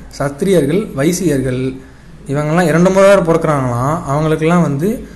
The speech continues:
தங்கள் கடமைகளை புறக்கணிக்கும் போதும், அவங்க, அவங்க கடமையை விட்டுட்டு வேற ஏதாவது வேலை பார்க்க போனாலோ, இல்ல அவங்களுக்கு ஒதுக்கப்பட்ட கடமையை செய்யாம விட்டாலோ,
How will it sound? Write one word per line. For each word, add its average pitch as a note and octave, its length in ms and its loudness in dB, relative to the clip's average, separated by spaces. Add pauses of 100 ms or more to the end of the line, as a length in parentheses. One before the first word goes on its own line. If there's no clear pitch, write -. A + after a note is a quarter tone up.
(140)
தங்கள் D3+ 320 0
கடமைகளை G3 540 2
புறக்கணிக்கும் G3+ 680 0
போதும், D#3 720 0
அவங்க, D#3 300 -2
அவங்க C#3 240 -2
கடமையை E3+ 400 0
விட்டுட்டு D#3 300 0
வேற C#3 140 2
ஏதாவது D#3 300 4
வேலை D#3+ 180 4
பார்க்க D#3+ 200 2
போனாலோ, C#3+ 500 0 (400)
இல்ல D3 160 2
அவங்களுக்கு D3 340 2
ஒதுக்கப்பட்ட E3+ 320 4
கடமையை D#3+ 360 2
செய்யாம D3+ 220 2
விட்டாலோ, D#3+ 680 2